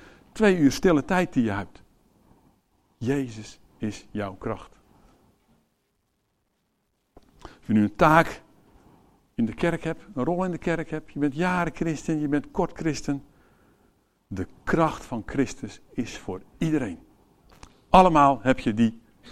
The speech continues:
kracht. En ik, het is ontzettend hoogmoedig om te gaan denken van, "Hé, als ik nou maar voldoende Bijbelstudie doe,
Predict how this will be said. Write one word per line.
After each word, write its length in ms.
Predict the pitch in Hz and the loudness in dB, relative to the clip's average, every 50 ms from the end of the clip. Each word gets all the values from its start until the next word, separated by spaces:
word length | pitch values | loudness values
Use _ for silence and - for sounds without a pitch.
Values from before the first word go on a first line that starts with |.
| - - - - - - | -20 -20 -20 -20 -8 2
kracht. 420 | - 151 135 110 - - - - _ _ _ _ _ _ _ _ _ _ _ _ _ _ _ _ - _ _ _ _ _ _ _ _ _ _ _ _ _ _ _ _ _ _ _ _ _ _ _ _ _ _ _ _ | 4 6 6 6 4 -2 -16 -20 _ _ _ _ _ _ _ _ _ _ _ _ _ _ _ _ -20 _ _ _ _ _ _ _ _ _ _ _ _ _ _ _ _ _ _ _ _ _ _ _ _ _ _ _ _
En 260 | - 539 - 127 120 | -14 -6 -4 -4 -4
ik, 80 | 117 | -4
het 240 | - - - - - | -6 -8 -12 -8 -6
is 160 | 120 110 - | -6 -6 -6
ontzettend 760 | - - 101 90 - - - - - - - 175 - - 131 | -10 -12 -12 -12 -10 -10 -10 -8 -6 -2 -2 -2 -2 -4 -8
hoogmoedig 600 | - 120 113 104 92 113 104 98 87 98 - - _ _ _ _ _ _ _ _ _ _ | -6 -6 -8 -6 -4 -4 -4 -4 -6 -8 -18 -20 _ _ _ _ _ _ _ _ _ _
om 120 | - 110 98 | -12 -10 -10
te 80 | - | -10
gaan 200 | - 98 98 107 | -14 -14 -12 -6
denken 340 | 98 117 120 117 104 - 98 | -4 -4 -4 -4 -4 -6 -10
van, 240 | 95 98 92 92 - - _ | -12 -12 -14 -16 -20 -20 _
"Hé, 200 | - - 101 - - _ _ _ _ _ _ _ _ _ _ - | -16 -16 -16 -16 -18 _ _ _ _ _ _ _ _ _ _ -16
als 200 | - 92 90 - | -14 -10 -4 -4
ik 120 | 147 - | -4 -2
nou 180 | 135 113 101 95 | -2 -6 -6 -6
maar 160 | 95 92 92 | -8 -10 -10
voldoende 400 | - - 98 107 156 156 113 98 | -10 -8 -6 -4 -2 -2 -2 -2
Bijbelstudie 600 | 87 131 151 185 180 151 - - 165 147 160 147 | -2 0 0 0 -2 -4 -4 -4 -6 -4 -6 -8
doe, 160 | 135 165 160 | -8 -8 -10